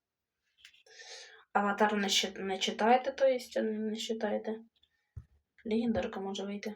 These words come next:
От, щас ще раз. Е, це мій скінчик такий.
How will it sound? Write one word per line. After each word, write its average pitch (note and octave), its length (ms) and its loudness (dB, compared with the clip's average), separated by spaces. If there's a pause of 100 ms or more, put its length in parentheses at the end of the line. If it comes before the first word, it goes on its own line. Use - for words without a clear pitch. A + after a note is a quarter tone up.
От, G#3 240 -10 (280)
щас A3+ 200 -10
ще A3 180 -6
раз. A3+ 200 -4 (2000)
Е, G#3+ 440 4
це A3 180 -4
мій G#3 140 -4
скінчик E4+ 480 -4
такий. - 420 -8